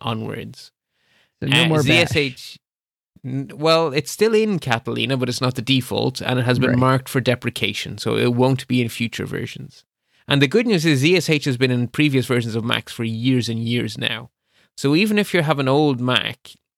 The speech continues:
Speaker 1: you can still re-, use Z S H now, and then your stuff is future-proofed.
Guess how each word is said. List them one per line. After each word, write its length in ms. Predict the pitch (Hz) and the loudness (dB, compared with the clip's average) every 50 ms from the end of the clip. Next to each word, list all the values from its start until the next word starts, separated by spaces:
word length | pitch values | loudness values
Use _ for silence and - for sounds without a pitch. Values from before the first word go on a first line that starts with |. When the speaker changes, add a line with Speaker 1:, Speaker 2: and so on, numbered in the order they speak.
| _ _ - | _ _ -2
Speaker 1:
you 180 | 143 143 143 | 0 0 0
can 200 | - - 151 123 | 0 0 -2 -2
still 420 | 120 - - 151 156 151 147 143 135 | -2 -2 2 2 4 4 4 2 2
re-, 180 | 127 131 135 135 | 0 -2 -2 0
use 280 | 127 131 135 135 123 107 | 2 2 2 2 2 2
Z 200 | 120 131 131 127 | 2 2 2 2
S 120 | 113 - | 2 0
H 240 | 127 120 110 - - | 0 -2 -2 -2 -4
now, 500 | 120 117 131 147 151 123 92 98 117 113 95 | 0 2 4 4 4 2 0 -2 -2 -2 -4
and 120 | 120 127 | -4 -2
then 140 | 120 113 110 | -4 -4 -4
your 100 | 113 127 | -6 -6
stuff 220 | - - 120 - | -4 -4 -4 -4
is 100 | 113 104 | -6 -8
future-proofed. 640 | - - 127 - - - - 117 117 _ _ _ | -6 -6 -6 -8 -10 -16 -16 -18 -20 _ _ _